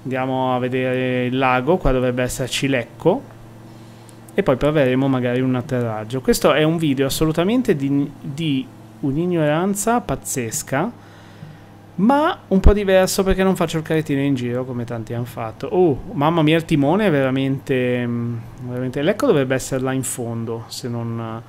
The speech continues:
non vedo male,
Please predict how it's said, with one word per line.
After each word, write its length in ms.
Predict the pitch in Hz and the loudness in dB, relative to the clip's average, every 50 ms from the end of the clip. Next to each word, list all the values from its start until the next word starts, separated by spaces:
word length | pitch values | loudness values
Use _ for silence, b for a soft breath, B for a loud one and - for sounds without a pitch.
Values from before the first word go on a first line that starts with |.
| B B B B B B B B B B B B - - - - - - - | B B B B B B B B B B B B -20 -20 -20 -20 -20 -16 -10
non 300 | 139 120 117 117 117 113 | -8 -8 -6 -6 -6 -6
vedo 240 | 113 113 110 117 120 | -6 -6 -6 -4 -4
male, 640 | 123 120 113 110 110 107 110 120 139 180 233 453 | -4 -4 -4 -6 -6 -6 -6 -4 -4 -4 -6 -6